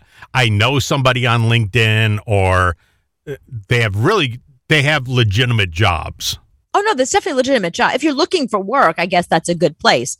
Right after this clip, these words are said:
Speaker 1: Mm.
Speaker 2: But if you're working, there's no reason for you to be on it, I think.
Speaker 1: I don't know. I, in a business like mine, I think people look me up.
Speaker 2: Ah,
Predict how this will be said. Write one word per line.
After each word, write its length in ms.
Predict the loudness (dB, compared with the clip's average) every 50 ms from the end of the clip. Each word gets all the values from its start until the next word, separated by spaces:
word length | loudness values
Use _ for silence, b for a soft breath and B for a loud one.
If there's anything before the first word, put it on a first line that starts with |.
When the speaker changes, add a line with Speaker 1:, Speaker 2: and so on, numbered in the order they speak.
| _
Speaker 1:
Mm. 200 | 0 0 2 2
Speaker 2:
But 100 | 2 0
if 140 | 0 -2 -6
you're 100 | -10 -6
working, 580 | 0 2 2 2 2 0 -4 -4 -4 -2 -2 -2
there's 160 | -2 0 0
no 80 | 2
reason 240 | 2 2 2 0 -2
for 120 | -2 -2 0
you 80 | 0
to 80 | 0 -2
be 120 | -2 0
on 160 | 0 2 2
it, 80 | 2 0
I 100 | 0 -2
think. 420 | -4 -6 -8 -10 -10 -14 -20 -20 _ _ _ _ _ _ _ _ _ _ _ _ _ _ _ -20 -20 -20 _ _ _ _ _ _ _ _ _ _ _ _ _
Speaker 1:
I 60 | -2
don't 120 | 0 2 0
know. 60 | 0
I, 320 | -2 -2 -2 0 0 0 -2 -2 -2
in 240 | 0 2 2 0 -2 _ _ _
a 80 | -2 0
business 440 | 2 2 0 0 0 0 -2 0 0
like 220 | -2 -2 0 0
mine, 260 | 0 0 0 0 -2 -4 -2 0
I 100 | 0 0
think 220 | 2 0 0 2
people 260 | 0 0 0 0 0
look 200 | -2 -2 -2 0
me 160 | 0 0 2
up. 280 | 2 2 0 -2 -4 -8 -18 _ _ _ _ _ _ _ _ _
Speaker 2:
Ah, 180 | 0 0 0 -2